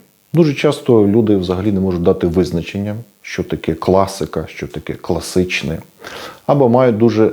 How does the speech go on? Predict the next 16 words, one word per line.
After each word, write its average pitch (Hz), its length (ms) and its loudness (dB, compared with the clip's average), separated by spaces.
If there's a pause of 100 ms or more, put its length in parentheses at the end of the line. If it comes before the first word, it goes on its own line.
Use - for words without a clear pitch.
(100)
неоднорідне 110 840 2
розуміння 95 480 0
цієї 73 200 -6
категорії. 69 540 -10 (920)
Ну, 214 180 6
я 165 140 6
б 160 120 -6
коротко 110 760 2 (440)
зупинився 95 720 -2 (920)
на 92 680 0 (360)
розумінні 95 580 2
класичного. - 800 -6 (840)
Класичне, 190 540 2
на 151 100 4
мою 139 160 4
думку, 139 640 4